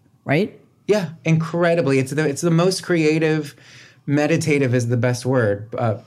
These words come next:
Speaker 2: part of the process, because it's like putting a puzzle together.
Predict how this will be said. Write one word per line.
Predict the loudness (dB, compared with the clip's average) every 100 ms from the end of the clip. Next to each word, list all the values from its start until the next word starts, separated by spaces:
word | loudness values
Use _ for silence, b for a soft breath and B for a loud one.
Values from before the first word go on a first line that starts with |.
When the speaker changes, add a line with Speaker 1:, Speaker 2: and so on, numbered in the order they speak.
| -8
Speaker 2:
part | -2 0 0
of | 0
the | -2
process, | -2 -2 -2 -4 -6 -10 -16
because | -8 -6 -2 0 -2 -4
it's | -6 -4 -2
like | -2 0
putting | -2 0
a | 0
puzzle | 0 -2 0
together. | -2 -4 -6 -6 -10 -14